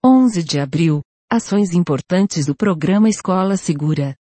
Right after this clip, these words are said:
A promessa é já na próxima semana começar o treinamento dos profissionais da educação para atuarem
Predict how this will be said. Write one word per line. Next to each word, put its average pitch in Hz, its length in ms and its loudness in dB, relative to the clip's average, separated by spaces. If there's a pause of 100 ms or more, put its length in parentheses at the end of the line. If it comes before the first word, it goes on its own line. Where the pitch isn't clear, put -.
(480)
A 269 100 2
promessa 185 580 -2
é 190 40 2
já 208 140 0
na 185 120 2
próxima 254 520 0
semana 220 580 2
começar 160 540 -2
o 151 80 -2
treinamento 196 760 0
dos 143 200 -8
profissionais 220 840 -2
da 147 100 -2
educação 202 640 -2
para 214 320 0
atuarem 180 540 0